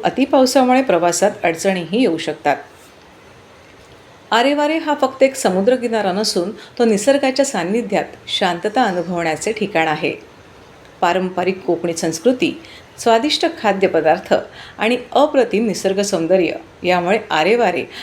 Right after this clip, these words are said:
हा कोकणातील एक अनमोल खजिना मानला जातो. आरे वारेला भेट देण्यासाठी सज्ज व्हा आणि कोकणाच्या अद्भुत सौंदर्याचा आनंद घ्या.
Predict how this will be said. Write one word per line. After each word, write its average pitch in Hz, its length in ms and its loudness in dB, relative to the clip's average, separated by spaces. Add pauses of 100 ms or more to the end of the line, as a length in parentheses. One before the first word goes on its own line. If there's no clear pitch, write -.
(140)
हा 240 60 2
कोकणातील 233 720 0
एक 208 200 -2
अनमोल 196 460 0
खजिना 175 320 -2
मानला 160 340 0
जातो. 156 400 -2 (880)
आरे 254 240 2
वारेला 311 320 2
भेट 285 220 2
देण्यासाठी 277 500 0
सज्ज 185 280 -2
व्हा 170 260 2 (400)
आणि 170 140 -2
कोकणाच्या 185 600 0
अद्भुत 175 320 2
सौंदर्याचा 165 640 2
आनंद 160 460 0
घ्या. 160 240 0